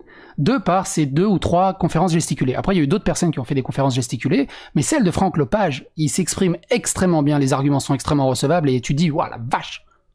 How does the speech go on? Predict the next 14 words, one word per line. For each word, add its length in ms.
mais 100
c'est 260
trop 180
classe !» 320
Et 60
il 180
t'explique 380
ça, 360
enfin, 220
c'est, 160
c'est, 240
c'est 160
presque, 360
c'est, 440